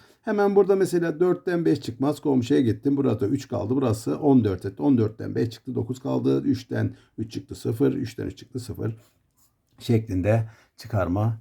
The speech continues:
yapıyoruz. Bildiğimiz çıkarma işlemi diyoruz. Evet. Şimdi geldik buraya. Burada da diyor ki bize bir yarışmacımız vardı. Hani iki yedi yüzdü.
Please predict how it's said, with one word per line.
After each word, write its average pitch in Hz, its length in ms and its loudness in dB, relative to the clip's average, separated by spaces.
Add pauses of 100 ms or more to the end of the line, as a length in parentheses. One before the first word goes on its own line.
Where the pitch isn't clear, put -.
(120)
yapıyoruz. 85 440 -6 (340)
Bildiğimiz 107 520 -4
çıkarma 110 600 -4 (320)
işlemi 113 600 -4 (300)
diyoruz. 92 440 -2 (2250)
Evet. 95 520 -6 (1200)
Şimdi 98 920 0 (200)
geldik 170 420 2 (180)
buraya. 135 460 2 (160)
Burada 160 320 2
da 147 160 2
diyor 139 280 6
ki 95 180 -10
bize 101 500 -6 (2250)
bir 120 160 2
yarışmacımız 117 840 2
vardı. 92 340 -6
Hani 104 160 -8
iki 107 200 -10
yedi 110 200 -2
yüzdü. 107 440 -4